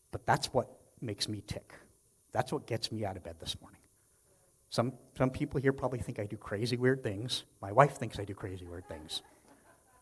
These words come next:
But who wants to know why I do it? That's why. That's the why that Jesus gave me. And as I was thinking about this, I think to myself, if one of us had fifty bucks we lost in our house,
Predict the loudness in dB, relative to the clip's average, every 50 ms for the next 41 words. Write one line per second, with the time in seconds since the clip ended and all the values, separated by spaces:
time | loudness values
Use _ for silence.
0 | -20 -20 -14 -8 -6 -6 0 4 8 8 8 8 6 2 4 4 4 4 2 0
1 | 0 0 0 0 2 4 6 6 6 4 2 -4 -12 -20 -20 -20 -20 -20 -20 -20
2 | -20 -20 -20 -12 -6 -6 -6 -4 -6 -8 -8 -10 -12 -12 -18 -20 -20 -20 -20 -20
3 | -20 -20 -20 -20 -20 -20 -20 -20 -20 -20 -20 -20 -20 -20 -2 0 0 0 0 0
4 | -2 -2 0 2 2 2 2 2 -2 -6 -8 -8 -8 -8 -6 -6 -6 -6 -6 -10
5 | -10 -10 -12 -14 -16 -18 -20 -20 -20 -20 -20 -20 -20 -20 -20 -20 -20 -20 -20 -20
6 | -20 -20 -20 -14 -6 -4 -4 -2 0 0 2 2 4 4 4 4 4 4 2 2
7 | 0 -2 -2 -4 -2 0 0 0 0 -2 -6 -8 -6 -6 -8 -8 -4 -4 0 0
8 | 2 0 0 -2 -6 -10 -12 -14 -16 -18 -20 -20 -20 -20 -20 -20 -20 -20 -20 -20
9 | -20 -20 -14 -12 -10 -4 4 4 6 6 8 6 6 4 4 0 -2 -4 -6 -6
10 | -8 -8 -8 -6 -6 -6 -2 -2 0 0 0 0 0 0 0 0 0 -2 -6 -6
11 | -8 -6 -4 -4 -2 0 2 2 2